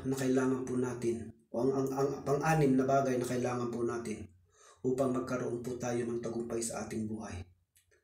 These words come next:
ay ang paggawa ng mabuti o ang tinatawag na right attitude.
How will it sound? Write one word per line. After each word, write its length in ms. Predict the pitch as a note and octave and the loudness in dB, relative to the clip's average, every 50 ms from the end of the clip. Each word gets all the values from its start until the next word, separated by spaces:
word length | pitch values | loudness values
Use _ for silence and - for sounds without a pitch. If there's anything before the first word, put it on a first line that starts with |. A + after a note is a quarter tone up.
| _ | _
ay 160 | - C3+ B2+ C3 | 0 0 0 0
ang 80 | B2+ | 0
paggawa 400 | - B2 A#2 A2+ B2 A#2 A#2+ A2+ | 0 -2 -2 0 0 2 2 2
ng 160 | A#2 A#2+ A2+ | 2 0 0
mabuti 480 | A2+ A2 A2 G#2+ A2 G#2+ - - G#2+ - - - _ _ _ _ _ _ _ _ _ _ _ _ _ _ _ _ _ _ _ _ | -2 -2 -2 -4 -4 -6 -6 -8 -8 -10 -10 -12 _ _ _ _ _ _ _ _ _ _ _ _ _ _ _ _ _ _ _ _
o 80 | - B2 | -6 -2
ang 80 | B2 B2+ | -2 0
tinatawag 560 | B2+ C3 B2 B2+ B2 - B2 A#2+ A#2+ A#2 A#2 | 2 2 2 2 0 0 0 0 0 -2 -2
na 160 | A#2 A#2 A#2 | -2 -2 -2
right 200 | A#2+ A2+ A2 - - | 0 -2 -2 -2 -4
attitude. 560 | A#2 A#2+ A#2+ A#2 A2+ A2+ A2 G#2 - - | -4 -4 -4 -4 -4 -4 -4 -4 -4 -8